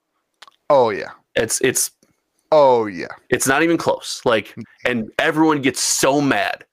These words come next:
Speaker 2: And I'm just doing it 'cause, listen, I anger my comment section all week long. It's my one chance to anger your comment section. It's like, you know, you get a little golf clap.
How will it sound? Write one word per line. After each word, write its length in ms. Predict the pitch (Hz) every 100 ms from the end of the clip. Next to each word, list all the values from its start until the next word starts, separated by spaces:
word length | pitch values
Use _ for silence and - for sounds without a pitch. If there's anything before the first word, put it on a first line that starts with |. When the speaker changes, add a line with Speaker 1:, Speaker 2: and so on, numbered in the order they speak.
| _ _ _ _ -
Speaker 2:
And 100 | 127
I'm 120 | 196
just 160 | 208 175
doing 160 | 165
it 60 | 143
'cause, 120 | 139
listen, 280 | 156 147 110 -
I 160 | 165 -
anger 260 | 175 156 127
my 240 | 107 127
comment 380 | - 135 143 139
section 280 | 143 - 143
all 180 | 135 143
week 180 | 139
long. 320 | 139 139 139 139 - -
It's 140 | 143
my 100 | 190
one 340 | 127 110 117 113
chance 320 | 110 110 -
to 100 | -
anger 260 | 117 110
your 240 | 95 104 107
comment 360 | - 120 117 110
section. 460 | 120 - 117 113 - - - -
It's 260 | 156 156 - _
like, 220 | 147 135 - - _ 156
you 120 | 165
know, 60 |
you 220 | 156 165 156
get 200 | 147 151
a 40 |
little 200 | 156 180
golf 240 | 160 135
clap. 200 | - 107